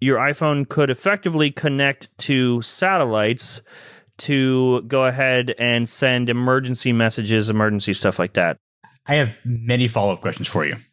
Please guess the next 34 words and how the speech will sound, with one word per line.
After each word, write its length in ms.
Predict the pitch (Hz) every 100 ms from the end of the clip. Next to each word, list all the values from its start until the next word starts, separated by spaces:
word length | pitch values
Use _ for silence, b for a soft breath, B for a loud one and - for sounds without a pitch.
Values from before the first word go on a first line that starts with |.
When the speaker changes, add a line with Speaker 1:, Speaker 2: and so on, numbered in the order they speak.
| _ -
Speaker 1:
Go 100 | 117
ahead. 180 | 90 - -
Speaker 2:
The 100 | 131
first 600 | 113 - - 196 220 175
about 240 | 139 143
the 80 | 127
processors. 880 | - 113 107 101 90 80 80 - B B B
Is 220 | 131 113 120
this 260 | 175 -
a 80 | 175
new 280 | 123 127 131
sort 200 | - 117
of 80 | -
paradigm 420 | 117 113 110 107
thing 140 | 98
for 160 | - 107
Apple? 480 | 101 - 101 98 - _ _ _
The 80 | 107
non-pros 600 | 101 110 110 110 113 107
will 80 | 95
be 80 | 101
a 40 | 92
generation 440 | 101 98 95 92
behind, 380 | 92 95 101 107
or 60 | 92
is 60 | 90
this 80 | -
just, 100 | 95
that's 140 | 90
just 140 | - -
a 40 |
supply 320 | - 104 87
chain 220 | - 85 87
thing 200 | 80